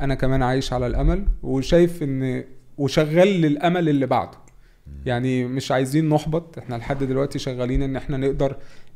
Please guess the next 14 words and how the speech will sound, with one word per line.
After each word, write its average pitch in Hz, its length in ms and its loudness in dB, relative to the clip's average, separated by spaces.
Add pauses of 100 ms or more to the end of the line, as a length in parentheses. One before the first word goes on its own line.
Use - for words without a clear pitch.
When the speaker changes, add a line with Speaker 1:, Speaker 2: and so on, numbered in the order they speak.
(160)
Speaker 1:
آه، 120 260 2
مع 147 240 2
المؤسسات 143 560 -2
التانية 135 300 -2
نبعت 131 380 0
تاني 135 260 2
ونبعت 123 440 -4
تالت 131 320 0
ونبعت 117 440 -4
رابع، 131 480 0
مين 135 160 -2
عارف، 127 400 -2
ربنا 135 280 0
يكرم. 175 360 -2